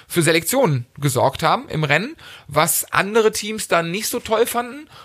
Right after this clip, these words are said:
und dadurch dann nachher ein Zwist mit Beschwerden et cetera, was ich nicht wusste. Und, äh, es, es gibt tatsächlich, äh, Kommissäre beim Cycling Cup.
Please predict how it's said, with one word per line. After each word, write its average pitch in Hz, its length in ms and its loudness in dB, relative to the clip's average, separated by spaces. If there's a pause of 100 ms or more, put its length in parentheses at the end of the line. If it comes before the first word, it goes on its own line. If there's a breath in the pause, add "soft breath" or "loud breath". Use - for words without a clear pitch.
(180 loud breath)
und 185 340 -2
dadurch 180 420 4
dann 170 220 0
nachher 165 400 0
ein 151 160 -2
Zwist - 380 -2
mit 160 280 -10
Beschwerden 156 520 0
et 143 120 -4
cetera, 196 440 0 (280 loud breath)
was 156 260 0
ich 147 200 -6
nicht 127 260 -4
wusste. 180 520 -4 (760)
Und, 156 300 0
äh, 143 220 6
es, 151 120 -2 (180 loud breath)
es - 160 0
gibt - 180 -4
tatsächlich, 139 640 -2
äh, 120 100 0
Kommissäre 143 680 -4 (480)
beim 131 140 -2
Cycling 117 320 -4
Cup. - 120 -4